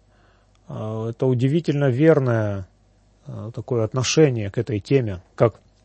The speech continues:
помните, когда преподобный Макарий Египетский умирал, душ-, ду-, душ-, душу его уже возносили ангелы к Богу, и бесы кричали: «Ты победил нас, Макарий?» Он говорил: «Ещё нет».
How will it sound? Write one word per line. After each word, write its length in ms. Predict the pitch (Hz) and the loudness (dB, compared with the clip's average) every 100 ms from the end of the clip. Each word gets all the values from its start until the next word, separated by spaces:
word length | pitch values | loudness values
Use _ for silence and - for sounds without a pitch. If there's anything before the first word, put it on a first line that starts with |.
| _ _ _ - - | _ _ _ -20 -6
помните, 300 | 135 143 - | -2 -2 -2
когда 260 | 131 117 120 | -2 2 2
преподобный 560 | 127 139 123 131 123 | 2 2 2 2 2
Макарий 460 | 120 127 139 117 110 | 0 2 4 4 2
Египетский 720 | 104 110 110 - - - 92 _ _ - - - | -4 -4 -6 -8 -12 -12 -12 _ _ -20 -20 -8
умирал, 560 | 135 127 127 156 170 - _ _ _ - | -2 2 6 6 4 0 _ _ _ -8
душ-, 540 | 147 143 170 - - - | 2 4 4 2 -10 -10
ду-, 360 | 135 123 127 | -8 -2 -2
душ-, 280 | 120 131 - 165 | 2 0 0 2
душу 360 | 143 147 123 | 2 2 0
его 220 | 117 127 | 0 0
уже 180 | 120 113 | 0 0
возносили 600 | 113 113 120 - 143 120 - | 0 0 -2 0 0 0 0
ангелы 560 | 135 120 107 92 110 _ _ _ _ - - - - - _ - | 0 0 -4 -6 -8 _ _ _ _ -20 -20 -20 -20 -20 _ -8
к 140 | 131 | -2
Богу, 460 | 120 151 208 165 135 | 4 8 8 8 4
и 60 | 127 | 6
бесы 320 | 156 156 151 | 6 6 4
кричали: 460 | 143 131 156 147 | 2 4 6 6
«Ты 120 | 131 - | 4 2
победил 500 | 143 131 135 202 170 | 2 4 6 6 8
нас, 220 | 143 - | 4 2
Макарий?» 460 | 131 - 127 117 | 0 4 4 4
Он 80 | 120 | 2
говорил: 360 | 117 127 151 147 | 4 6 8 6
«Ещё 260 | - 160 | 6 4
нет». 400 | 160 147 117 - | 4 4 2 0